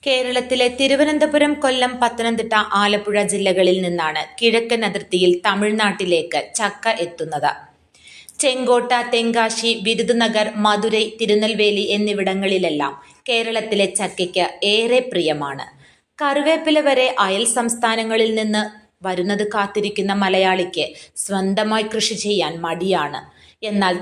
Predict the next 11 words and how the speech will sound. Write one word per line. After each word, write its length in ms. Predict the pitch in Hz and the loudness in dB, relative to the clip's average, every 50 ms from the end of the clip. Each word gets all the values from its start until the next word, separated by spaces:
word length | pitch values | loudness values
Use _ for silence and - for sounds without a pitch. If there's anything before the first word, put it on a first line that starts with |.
| - | 0
തമിഴ്നാട്ടിലെ 840 | 202 196 196 202 220 233 240 240 220 - - 180 170 156 147 - - - - _ - | 0 2 2 2 2 2 2 2 2 0 -2 -2 -2 -2 -2 -2 -4 -12 -18 _ -2
വിവിധ 320 | - 285 285 277 294 294 | 0 2 2 2 2 2
സ്ഥലങ്ങളിൽ 760 | 320 311 320 - 294 269 269 262 254 247 240 240 240 - 208 - | 0 0 0 0 0 2 0 0 2 2 2 2 2 0 -2 -6
ഇപ്പോൾ 400 | 208 202 - - 180 175 175 175 - | -6 -6 0 2 2 2 2 2 0
ഏക്കർ 380 | 196 214 233 240 240 - 285 277 | 0 2 0 0 0 0 0 0
കണക്കിന് 680 | 277 233 196 175 170 - - 175 175 160 - - - - | 0 0 -2 -4 -4 -6 -6 -6 -4 -4 -6 -6 -4 0
പ്ലാവ് 360 | 214 208 202 214 220 226 262 | 2 2 2 2 2 2 2
വെച്ച് 260 | 240 233 233 - 233 | 2 0 0 -2 -4
പിടിപ്പിച്ച് 500 | 226 214 180 175 175 - 175 - - 175 151 - - - - _ _ | -4 -2 -2 -2 -2 -4 -6 -4 -4 -4 -4 -4 -6 -12 -20 _ _
ചക്ക 340 | - 247 240 233 - - 269 | -4 -4 -4 -4 -2 0 0
ഉൽപ്പാദിപ്പിക്കുന്നുണ്ട്. 1120 | 269 247 185 180 175 180 190 170 170 160 170 - - 156 151 165 160 160 165 160 156 151 | 0 2 2 0 -2 -2 -2 -2 -2 -4 -6 -8 -10 -10 -8 -10 -8 -8 -8 -6 -4 -2